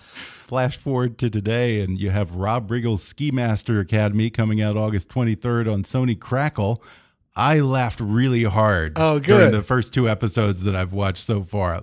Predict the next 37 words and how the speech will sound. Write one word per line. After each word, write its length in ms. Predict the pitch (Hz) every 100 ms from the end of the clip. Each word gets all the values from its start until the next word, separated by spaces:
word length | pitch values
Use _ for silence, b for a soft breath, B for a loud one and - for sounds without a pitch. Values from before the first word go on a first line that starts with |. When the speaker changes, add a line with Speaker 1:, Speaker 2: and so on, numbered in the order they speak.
| -
Speaker 1:
Good. 200 | - 196
Speaker 2:
Loved 280 | 147 123 107
it. 180 | 98 - B B B
And 120 | 117
I 60 | 120
understand 580 | 139 135 160 139 131 120
that 140 | 104
the 160 | 120 117
idea 440 | 107 92 113 147
behind 400 | 127 113 110 107
Ski 200 | - 120
Master 360 | 110 110 101 110
Academy 480 | 95 113 107 104 104
actually 360 | 117 113 107
came 260 | - 113 110
from 220 | - 107
a 80 | 98
joke 460 | 87 104 117 -
that 120 | 110 90
you 100 | 107
used 200 | 104 -
to 80 |
make 240 | 101 101 117
whenever 320 | 113 117 107
people 340 | - 127 123
would 100 | 110
ask 320 | 101 104 104 -
you 80 |
what 200 | 101 113
you're 100 | 107
Speaker 1:
<laughs> 140 | 92 107
Speaker 2:
working 220 | 107 113
on 200 | 98 98
these 200 | 98 95
days, 320 | 95 101 98 95
huh? 120 | 101
Speaker 1:
Yeah. 220 | 127 143